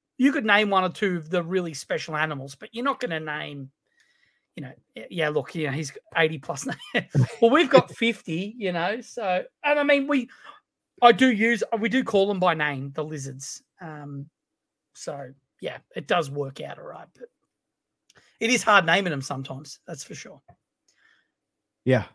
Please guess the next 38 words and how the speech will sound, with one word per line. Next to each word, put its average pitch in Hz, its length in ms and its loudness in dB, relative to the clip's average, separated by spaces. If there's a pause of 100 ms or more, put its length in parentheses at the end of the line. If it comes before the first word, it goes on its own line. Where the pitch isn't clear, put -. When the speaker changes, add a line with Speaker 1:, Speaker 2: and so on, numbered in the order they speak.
(120)
Speaker 2:
yeah. 117 240 0 (760)
So, 143 300 6
uh, 127 320 6 (320)
what 147 200 2
are 196 60 4
some 135 540 -2 (840)
emerging 127 640 6
trends, 110 920 -2 (120)
um, 110 420 -2
in 117 100 0
the 113 80 2
lizard 113 320 -2
world? 104 360 -4 (280)
Like, 113 180 -4
I 120 40 2
know, 120 140 2
like, 113 220 2
with 110 260 -2
ball 120 200 2
pythons, 113 540 0
we 117 60 0
got 107 200 0
genetic 110 380 0
testing. 117 420 0
Do 110 60 2
y'all 113 220 2
have 117 200 2
an-, 117 260 0 (120)
anything 113 380 2
that's 107 120 0
kinda 113 220 0
like, 107 260 -2 (340)
uh, 110 520 2 (160)
a 117 60 0
hot 127 220 6
topic 120 300 2
right 117 180 2
now? 123 240 -2